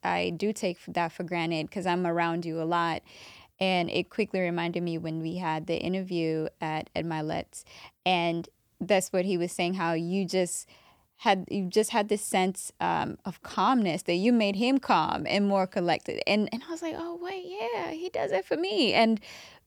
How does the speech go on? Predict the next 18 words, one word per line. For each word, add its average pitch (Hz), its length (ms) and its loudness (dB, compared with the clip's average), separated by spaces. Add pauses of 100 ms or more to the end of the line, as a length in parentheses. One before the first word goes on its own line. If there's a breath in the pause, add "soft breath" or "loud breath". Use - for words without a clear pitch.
(120)
with 262 300 6
everybody 240 480 6
around 214 360 4
you, 196 80 0
you 196 160 0
just 220 240 2
automatically 190 960 2
make 175 500 -6 (320)
somebody 170 420 0
like, - 300 -8
"Okay, 370 400 0
just - 300 -6
chill 415 180 2 (140)
out. - 260 2
Just - 340 -8
bring 330 220 -2
it 320 160 -4
down 320 280 -4